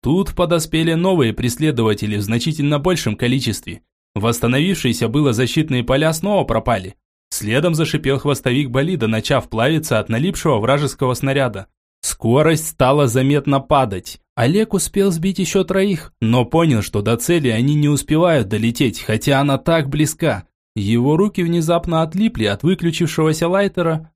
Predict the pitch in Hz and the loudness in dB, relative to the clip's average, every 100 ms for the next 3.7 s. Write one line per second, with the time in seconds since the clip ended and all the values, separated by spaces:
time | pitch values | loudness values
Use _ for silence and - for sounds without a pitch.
0 | - 170 170 147 170 160 156 - 190 180 | -4 -2 0 0 2 0 -2 -2 0 0
1 | 170 160 147 143 202 - 117 - 113 135 | 0 0 0 2 0 0 -2 0 0 2
2 | 151 117 110 113 151 147 135 113 107 - | 2 0 -2 0 2 0 0 -2 -2 -2
3 | 117 120 123 113 98 - - | 0 2 2 0 -4 -10 -14